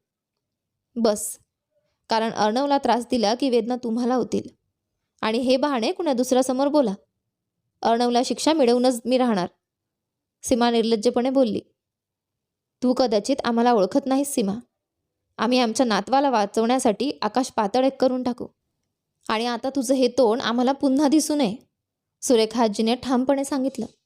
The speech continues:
सीमा तिथून निघून गेली. सुरेखा आजी साहिलकडे पाहून म्हणाली, "साहिल, काहीही करून अर्णवला घरी घेऊन ये. जितका पैसा लागेल लाव सगळा, फक्त अर्णव घरी परत यायला हवा." "आजी,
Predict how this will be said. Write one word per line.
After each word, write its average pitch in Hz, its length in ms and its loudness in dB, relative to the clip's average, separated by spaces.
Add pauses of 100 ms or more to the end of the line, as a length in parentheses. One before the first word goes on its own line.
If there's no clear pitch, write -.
(600)
सीमा 320 340 2
तिथून 349 260 2
निघून 294 300 2
गेली. 240 220 2 (680)
सुरेखा 240 440 2
आजी 226 160 0
साहिलकडे 226 480 2
पाहून 233 300 0
म्हणाली, 233 320 -2 (920)
"साहिल, 233 380 0 (800)
काहीही 262 340 0
करून 277 300 0
अर्णवला 247 380 2
घरी 247 240 0
घेऊन 240 260 2
ये. 214 100 -4 (840)
जितका 277 280 0
पैसा 349 320 2
लागेल 294 360 2
लाव 262 240 0
सगळा, 269 300 -2 (640)
फक्त 254 220 -2
अर्णव 247 320 2
घरी 262 180 4
परत 247 300 2
यायला 226 200 2
हवा." 240 200 -4 (1200)
"आजी, 226 300 -2